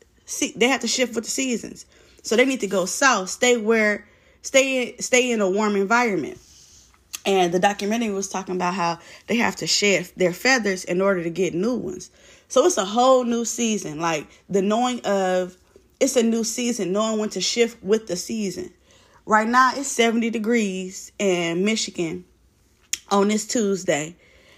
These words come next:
I know somebody foolish enough to be walking around with a heavy coat on.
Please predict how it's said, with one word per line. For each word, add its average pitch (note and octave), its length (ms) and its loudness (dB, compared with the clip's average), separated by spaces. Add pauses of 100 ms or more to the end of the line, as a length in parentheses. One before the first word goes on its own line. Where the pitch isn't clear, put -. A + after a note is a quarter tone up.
(260)
I D4 120 4
know C#4+ 180 6
somebody B3 460 2
foolish G#3+ 380 -2
enough G3+ 220 -2
to - 60 -12
be G3 80 -4
walking G3+ 380 -2
around F#3 560 0
with E3+ 360 0
a E3 60 -6
heavy A3+ 300 0
coat G3+ 280 -2
on. G2+ 280 -8